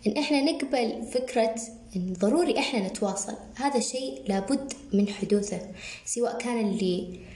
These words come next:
حولي عاجبيني أو مو عاجبيني، سواء أنا كنت مرتاحة أو مرتاحة، هو بيصير يعني بيصير مهما بعدت عن البشر ومهما حاولت أعزل نفسي عنهم، إلا ما أواجه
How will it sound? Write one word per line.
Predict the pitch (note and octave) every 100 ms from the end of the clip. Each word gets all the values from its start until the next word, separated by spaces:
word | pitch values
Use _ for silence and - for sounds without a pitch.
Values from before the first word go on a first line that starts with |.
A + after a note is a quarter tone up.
| - -
حولي | - A3+ G3 G3 A3
عاجبيني | F#3+ - - A3 G#3+
أو | F#3
مو | F3
عاجبيني، | F3+ F3+ F#3 G3 F#3+
سواء | F3+ G3+ - -
أنا | G3
كنت | F#3+ G#3+ G#3 - F#3+
مرتاحة | F#3+ - G#3 G#3+ -
أو | G3+
مرتاحة، | G3 - G#3+ G#3 F#3+
هو | G#3+ B3 A#3+ - -
بيصير | - B3 A#3+
يعني | F3+ F3
بيصير | F3 - F#3+ - - - -
مهما | G#3+ B3 A#3 F3+
بعدت | E3+ F3+ - - - - - F3
عن | F3+ F3
البشر | F#3+ F#3+ G#3+ - - - -
ومهما | G#3+ A#3+ A3+
حاولت | G3 F#3+ G3+ G#3+ - -
أعزل | A3 F#3+ - - A3
نفسي | G3 - - G3+ - -
عنهم، | G3+ G3 G#3+ G#3+ -
إلا | C4 C#4 A3
ما | F#3+ F#3 - - -
أواجه | G#3 A3+ A3+ A3+